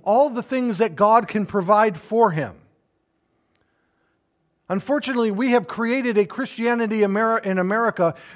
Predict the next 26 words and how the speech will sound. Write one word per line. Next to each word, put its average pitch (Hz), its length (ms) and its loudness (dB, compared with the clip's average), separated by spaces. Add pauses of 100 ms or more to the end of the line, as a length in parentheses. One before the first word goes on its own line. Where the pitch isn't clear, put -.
that 202 180 4
is 196 160 4
all 233 320 0
centered 226 460 -2
on 185 160 2
us. 185 480 -2 (1900)
And 208 180 0
we 294 140 2
follow 269 500 4
God 196 400 6
under 240 240 -2
the 214 100 -4
conditional 269 680 -2
fact 240 460 4 (180)
that 214 140 6
he 233 100 0
will 285 180 2
provide 269 600 4
for 202 240 4
us 190 180 6
all 254 160 6
the 277 140 -2
things 269 440 -2
that 233 180 2
we 247 180 0
want. 220 680 2